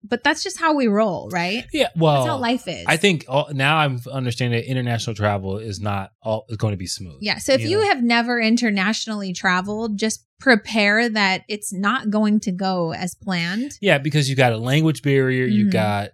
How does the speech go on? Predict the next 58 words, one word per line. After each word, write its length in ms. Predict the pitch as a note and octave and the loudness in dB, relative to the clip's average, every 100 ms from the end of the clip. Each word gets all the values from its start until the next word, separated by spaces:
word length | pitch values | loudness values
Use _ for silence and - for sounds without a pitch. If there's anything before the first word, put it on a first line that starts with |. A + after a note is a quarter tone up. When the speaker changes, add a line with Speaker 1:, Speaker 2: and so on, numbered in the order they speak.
| - | -6
Speaker 2:
you 160 | A#2 | -2
know, 320 | G#2+ G2+ G2 F#2 G#2+ | -2 -4 -6 -8 0
different 380 | C#3 C#3 C#3 | 0 0 -6
customs, 480 | - C3+ - C3 A#2+ | -4 -4 -2 -4 -2
different, 380 | A#2 A#2 C3+ G#2+ _ _ _ - | -2 -2 -8 -12 _ _ _ -2
and 160 | D#3 | 0
then 60 | E3 | 0
I 60 | D3 | -2
think 260 | F3+ F3 | -4 -4
that, 200 | E3 C3+ | -2 0
that, 260 | C#3 C#3 - - | 2 2 0 -6
that 280 | B2 B2 A#2+ | -2 0 0
what 160 | A#2+ C3 | -2 2
we 140 | C#3+ | 2
found 460 | D3+ D3 C3 B2+ A2+ | 4 2 2 0 -4
in 140 | A#2 | -6
I-, 40 | - | -4
Italy, 320 | C3+ D3+ C3 | 0 2 2
at 100 | A2+ | 0
least, 340 | G#2+ A2+ A2 - _ _ - | -2 -4 -4 -8 _ _ -4
like, 280 | C3+ A#2+ - | 0 0 -2
is 220 | C3 A2+ | -4 -2
very 320 | G#2 C3 D3 | 0 0 2
laissez-faire 840 | C#3 B2 A#2+ A2+ A2+ - A2+ A2+ A#2+ | 2 2 2 2 -2 0 2 2 0
in 80 | B2+ | -2
a 60 | |
sense 360 | B2 C#3 C#3 B2 | -4 -6 -8 -6
where 460 | A#2+ A2+ A2 G#2+ G#2+ _ _ - | 0 2 0 -4 -8 _ _ -8
when 140 | A#2+ A#2+ | -4 0
things 260 | C#3+ C3+ | 0 0
happen, 440 | A#2 B2+ B2 B2+ A#2+ | 0 2 2 0 -2
they're 80 | A#2+ | -4
just 180 | B2+ C3+ | -4 -6
like, 120 | C3 | -4
"Oh, 280 | G3+ F#3+ F3+ | -6 -8 -10
well, 240 | F3 E3+ F3 | -12 -12 -6
yeah, 160 | F3+ E3 | -2 -2
it's 160 | - | -2
late. 240 | E3 G#2+ - _ | -4 -6 -10 _
Speaker 1:
Yeah. 220 | - A#3 | -6 -4
Speaker 2:
No, 120 | F#3+ D3 | -2 -2
no 40 | |
big 180 | D#3+ C#3 | -2 0
deal." 280 | B2 C3+ - _ _ _ _ C#3 | -2 -2 -8 _ _ _ _ -2
Speaker 1:
It'll 140 | C4+ | 0
Speaker 2:
Like, 80 | D4 | 0
Speaker 1:
find 200 | A#3 G#3+ | 0 0
you. 120 | A#3+ | 2
Your 80 | A#3+ | 2
Speaker 2:
it'll 60 | C#4+ | 2
<laughs> 60 | C#4+ | 2
Speaker 1:
luggage 160 | A3 | 0
will 60 | G3+ | 0
find 200 | G#3+ G3 | 2 2
you. 100 | F#3 G#3+ | 2 2
Speaker 2:
You'll 100 | F3+ | 0
find 280 | D#3 E3 | 2 2
it. 80 | D#3 | 2